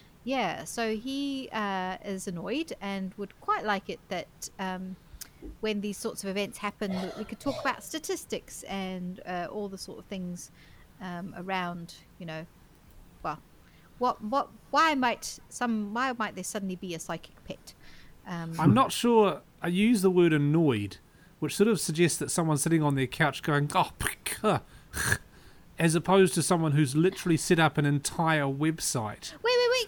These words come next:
Speaker 1: Just let me get to that.
Speaker 2: Okay.
Speaker 1: The, so the reason he's set up the website is because he wants to be able to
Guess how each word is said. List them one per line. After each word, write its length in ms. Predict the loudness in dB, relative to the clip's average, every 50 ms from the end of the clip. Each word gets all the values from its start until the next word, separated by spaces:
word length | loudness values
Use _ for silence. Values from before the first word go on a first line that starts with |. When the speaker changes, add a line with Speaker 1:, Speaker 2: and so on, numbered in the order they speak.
| -6 -6
Speaker 1:
Just 200 | -6 -4 0 0
let 100 | 0 0
me 60 | 0 0
get 160 | 0 0 0 -2
to 100 | -6 -4
that. 420 | -2 -2 -2 -2 -2 -8 -16 -16 -16 -8 -2 0
Speaker 2:
Okay. 300 | 0 2 2 2 2 4
Speaker 1:
The, 160 | 4 2 2 -2 -16 -14 -14
so 60 | -12 -12
the 80 | -12 -6
reason 480 | -2 0 2 2 2 2 0 -4 -4
he's 320 | -2 -2 -4 -4 -4 -8 -10
set 320 | -10 -4 -2 -2 -2 -2
up 120 | -6 -6 -4
the 80 | -6 -2
website 760 | -2 -4 -4 -4 -10 -12 -12 -10 -12 -14 -12 -14 -16 -16 _ -20 _ -20 _ -20 -20 -18 -8 -6
is 120 | -6 -6
because 600 | -6 -8 -10 -8 0 2 2 2 2 0 -4 -12 -14 -16 -20 -20 -14 -6
he 140 | -4 -4
wants 320 | 0 2 2 0 0 -2 -4
to 80 | -4
be 100 | -2 0
able 300 | 0 0 0 -2 -6 -10
to 380 | -10 -6 -4 -2 -2 -2 -4